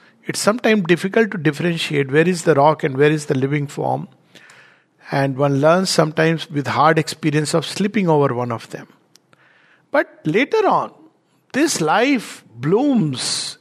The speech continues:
and expands and, you know, throws up countless forms, climbing from that algae right up to man.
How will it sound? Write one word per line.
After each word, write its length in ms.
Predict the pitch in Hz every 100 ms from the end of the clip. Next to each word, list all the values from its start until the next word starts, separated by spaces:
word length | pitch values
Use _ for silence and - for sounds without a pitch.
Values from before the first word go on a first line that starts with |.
| -
and 240 | 165 135
expands 1200 | 135 - - - 226 247 226 175 135 - - - - - - - _ _ -
and, 440 | 156 151 143 -
you 140 | - 190
know, 380 | 208 151 165 - -
throws 320 | 175 247 269
up 340 | 247 - _
countless 600 | - 262 320 359 339 -
forms, 580 | - 175 185 202 160 -
climbing 480 | - 170 185 220 233
from 320 | - 185 190
that 220 | 185 175 -
algae 360 | 160 165 208
right 400 | 170 135 202 233 -
up 200 | 156 -
to 180 | 160 - - - - _ _
man. 520 | 180 165 185 131 117